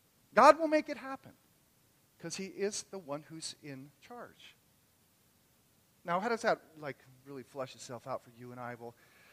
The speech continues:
<sighs> there's, I've experienced it myself, and I've picked up on it from conversations that I've had with Christians, including many of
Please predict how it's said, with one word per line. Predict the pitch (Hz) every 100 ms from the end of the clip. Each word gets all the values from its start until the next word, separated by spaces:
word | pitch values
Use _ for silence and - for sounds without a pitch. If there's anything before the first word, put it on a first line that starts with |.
| - - - - - _ _ _ _ -
<sighs> | - - -
there's, | 226 202 - - - - _ _ _ _ _ _ _ _ _ _ _ _ - -
I've | 147 147
experienced | - 226 220
it | 175
myself, | 175 - 160 156
and | 131
I've | -
picked | - 170
up | 160 147
on | 131 131
it | -
from | 113
conversations | - 143 123 139 120 117
that | 110
I've | 101
had | 110 98 98 - - -
with | 110
Christians, | 131 123 110
including | 107 - 127 113
many | 104
of | 101